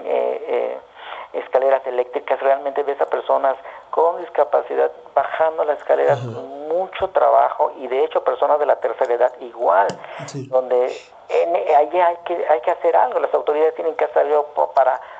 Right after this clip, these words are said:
Speaker 1: para aquella población, porque también nosotros si llegamos a esa edad donde ya las capacidades disminuyen a
Speaker 2: Sí.
Speaker 1: determinada edad,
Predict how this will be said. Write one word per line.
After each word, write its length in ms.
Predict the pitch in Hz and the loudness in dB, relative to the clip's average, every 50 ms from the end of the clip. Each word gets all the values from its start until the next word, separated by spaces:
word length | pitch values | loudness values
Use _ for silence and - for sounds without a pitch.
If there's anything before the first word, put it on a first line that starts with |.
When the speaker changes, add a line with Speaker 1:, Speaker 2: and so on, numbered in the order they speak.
| - - - | -20 -18 -4
Speaker 1:
para 400 | - 135 131 127 123 127 147 151 | -2 0 2 2 2 2 0 -2
aquella 380 | - - - - 165 160 165 160 | -6 -6 -4 -4 -2 0 0 -2
población, 760 | 165 - 135 120 123 120 120 117 - - 160 170 180 170 147 - | 0 0 -2 0 2 0 0 0 -4 -4 0 2 2 2 0 -2
porque 200 | - 135 - - | -6 -6 -6 -6
también 460 | - - 123 127 135 139 165 175 170 - - - - - - - - - | -2 -2 -2 -2 0 0 0 0 0 -4 -10 -14 -14 -14 -14 -16 -18 -12
nosotros 520 | - 123 127 - - 139 135 139 - 139 - - | -2 -2 -2 0 2 0 0 0 0 -4 -8 -8
si 100 | 120 117 | -14 -10
llegamos 500 | - 120 123 123 135 139 - - 175 156 - - | -4 -4 0 2 2 2 2 0 -4 -6 0 0
a 60 | 139 139 | 0 0
esa 220 | 135 - - 139 | 0 0 -2 -2
edad 300 | 131 - - - - - - - | 2 4 4 2 2 0 -2 -2
donde 360 | 139 139 135 135 131 131 - - - - - - | -2 -2 -2 -2 -4 -4 -4 -8 -20 -20 -10 0
ya 280 | 135 131 135 135 139 139 | 2 4 6 6 6 6
las 220 | 135 131 123 120 - | 4 4 2 2 2
capacidades 800 | - 127 127 - 127 127 127 131 127 127 131 131 135 131 127 131 | 0 0 2 2 0 0 0 -2 2 2 4 4 2 0 -4 -8
disminuyen 760 | 131 123 127 131 127 123 123 127 127 127 131 127 127 127 123 | -12 -12 -10 -12 -12 -12 -10 -6 -4 -4 -2 0 0 2 2
a 60 | 127 | 2
Speaker 2:
Sí. 80 | 120 120 | 2 2
Speaker 1:
determinada 560 | 120 113 107 - - _ - 123 127 127 127 | 0 -2 -6 -10 -18 _ -2 0 2 4 4
edad, 200 | 127 123 123 135 | 4 4 4 2